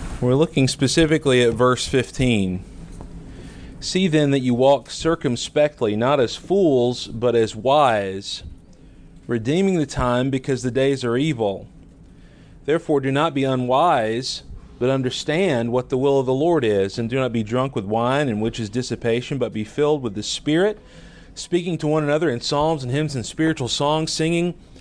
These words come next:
and making melody in your heart to the Lord, giving thanks always for all things to God the Father in the name of our Lord Jesus Christ, submitting to one another in the fear of God."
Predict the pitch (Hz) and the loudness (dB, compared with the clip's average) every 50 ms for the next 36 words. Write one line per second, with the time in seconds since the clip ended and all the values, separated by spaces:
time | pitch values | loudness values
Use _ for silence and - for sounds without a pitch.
0 | - - - - - - - - 143 151 165 170 165 165 165 151 147 151 165 180 | -20 -20 -20 -20 -20 -10 -4 -2 0 0 0 0 0 -2 -2 0 0 2 2 2
1 | 196 185 156 135 131 131 135 139 139 139 131 123 156 156 147 - 147 123 123 127 | 2 2 2 0 0 0 0 0 0 0 0 0 0 -2 -2 -2 -4 -4 -2 -2
2 | 127 139 156 156 131 113 107 - 147 139 147 147 143 - 156 156 156 156 - 143 | 0 0 2 2 2 0 0 -2 -2 -2 -2 -2 -2 -2 -2 -2 -2 -4 -4 -2
3 | 147 165 180 185 160 131 113 113 120 - - - 127 117 127 143 160 165 160 - | 0 0 2 2 2 2 0 0 0 -2 -4 -2 0 0 2 2 2 0 0 -2
4 | - 117 110 110 113 120 - - 127 117 127 127 135 139 135 143 - - 120 117 | -4 -4 -4 -4 -4 -6 -6 -4 -2 0 0 2 0 0 -2 -4 -4 0 0 2
5 | 120 117 120 117 117 117 120 123 131 135 131 120 123 117 120 127 127 127 123 - | 2 0 0 -2 -2 -2 -2 0 0 -2 -2 -2 -2 -2 0 0 0 0 0 -2
6 | - 120 120 117 120 110 - - - 113 107 107 107 107 - - 127 113 117 123 | -4 -4 -4 -4 -6 -10 -8 -4 -2 0 0 2 0 -2 -4 -6 -6 -4 -2 -2
7 | 131 135 139 135 131 - - 123 123 123 123 123 117 104 101 104 104 104 101 101 | -2 -2 -2 -2 -4 -6 -4 -4 -2 -2 -2 -2 0 0 0 0 0 0 0 -2
8 | 104 104 - - 127 123 123 120 104 101 101 - - - - - - 107 101 - | -6 -8 -8 -8 -6 -2 -2 -2 -2 -2 -6 -8 -14 -20 -18 -12 -10 -10 -6 -4
9 | - 107 110 107 101 95 98 98 | -2 0 0 0 -2 -4 -4 -6